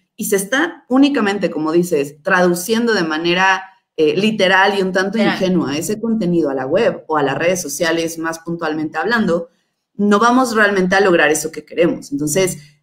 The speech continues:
Speaker 1: em, creo que ahí sí hay un juego bien poderoso con la idea de narrativa,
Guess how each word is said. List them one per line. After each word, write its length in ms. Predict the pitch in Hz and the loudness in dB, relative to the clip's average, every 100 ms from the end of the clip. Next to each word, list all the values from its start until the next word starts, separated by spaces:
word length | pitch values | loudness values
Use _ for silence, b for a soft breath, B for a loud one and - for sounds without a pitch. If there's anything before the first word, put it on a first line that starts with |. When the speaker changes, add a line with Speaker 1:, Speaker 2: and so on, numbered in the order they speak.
| _ 165 | _ 2
Speaker 1:
em, 600 | 170 165 165 165 160 - _ _ _ _ - | 6 6 4 -2 -6 -14 _ _ _ _ -4
creo 180 | 233 240 | 2 4
que 60 | 285 | 4
ahí 200 | 262 262 | 2 2
sí 100 | 262 | 2
hay 140 | 254 | 2
un 120 | 254 254 | 0 0
juego 260 | 233 233 | 2 4
bien 200 | 220 220 | 2 0
poderoso 440 | 233 214 175 175 185 | 2 2 0 -2 -2
con 160 | 220 | 0
la 60 | 208 | 0
idea 220 | 156 156 | 0 0
de 120 | 175 208 | 0 0
narrativa, 880 | 202 202 - - 220 214 - - | -2 -4 -6 -6 -4 -2 -2 -8